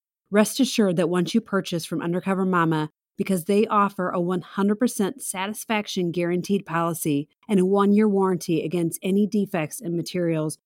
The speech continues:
or workmanship on their products. Support this female-owned company founded by two mothers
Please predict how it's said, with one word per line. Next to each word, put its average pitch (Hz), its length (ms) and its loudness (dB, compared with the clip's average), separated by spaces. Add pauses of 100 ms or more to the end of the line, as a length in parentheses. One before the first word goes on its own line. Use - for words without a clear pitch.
(180)
or 220 100 2
workmanship 190 720 2 (180)
on 190 200 2
their 175 120 0
products. 156 680 -6 (560)
Support 294 420 2
this 330 200 2
female-owned 214 560 6
company 165 580 0
founded 190 300 2
by 180 140 0
two 226 360 4
mothers 165 540 4